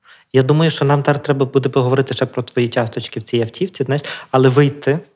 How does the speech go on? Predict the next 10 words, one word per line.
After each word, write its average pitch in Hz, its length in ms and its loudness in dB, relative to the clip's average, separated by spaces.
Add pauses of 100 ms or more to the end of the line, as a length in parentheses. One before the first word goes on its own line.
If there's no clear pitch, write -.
(200)
до 135 80 -4
своєї 143 240 0
дитини 170 320 -2
і 156 100 -6
перше 151 360 -2
її 139 100 0
просто 151 400 -2
взяти 135 520 -2 (360)
на 127 140 4
руки. 131 580 0